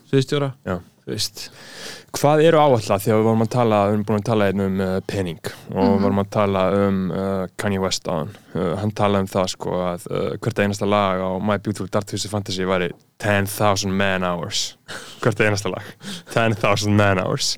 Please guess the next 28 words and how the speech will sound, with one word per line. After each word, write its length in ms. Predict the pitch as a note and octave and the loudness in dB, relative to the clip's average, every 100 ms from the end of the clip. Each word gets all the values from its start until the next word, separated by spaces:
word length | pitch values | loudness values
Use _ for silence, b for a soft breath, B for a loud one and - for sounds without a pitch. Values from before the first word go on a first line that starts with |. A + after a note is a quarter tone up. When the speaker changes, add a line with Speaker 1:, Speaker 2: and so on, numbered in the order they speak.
| - | -4
Speaker 3:
Mhm. 260 | B3 B3 B3 | -2 -2 0
Speaker 2:
Eh, 180 | G#2 G#2 | 2 2
hann 140 | A#2+ B2 | 2 2
sagði 220 | D#3+ D3 C#3 | 2 4 4
líka 80 | |
í 80 | C3 | 4
sýningunni, 500 | - B2 G2 F#2 E2+ F2+ | 4 2 2 -2 -4 0
í 200 | G#2 G#2 | 2 2
arkitektastofunni, 760 | - - G2 F#2 F#2+ E2+ E2 | 0 -2 -4 -2 -4 -4 -4
að 100 | G2+ | -2
það 300 | G#2 G#2 G2+ | 0 2 2
væru, 240 | G#2 G#2 G2+ | 2 2 2
eh, 40 | |
fimm 200 | G#2+ C3+ | 2 0
þúsund 280 | A#2 G#2 G2+ | 0 -2 0
vinnuklutímar, 640 | A2+ G#2+ - - - A#2+ A#2 | 2 0 -2 -8 -6 -4 0
Speaker 1:
Já. 180 | B2 | 2
Speaker 2:
eitthvað 320 | A2+ G#2+ G2+ G#2+ | 2 4 2 2
verkefni. 300 | G#2 - - B B B B | -2 -8 -10 B B B B
Hvað 220 | - C#3 | 2 4
haldið 220 | D3+ D3+ - | 4 2 4
þið 280 | C3+ B2 A2+ | 6 6 6
að, 480 | B2+ B2 A#2+ - | 4 2 0 -2
eh, 280 | - E2+ D2+ | 0 2 4
þessi 140 | A2+ A2+ | 2 2
sýning 320 | C#3+ B2 F2+ | 4 4 2
sé 260 | - - B2+ | 0 2 2
margir 320 | G2+ A2 F2 | 2 0 -4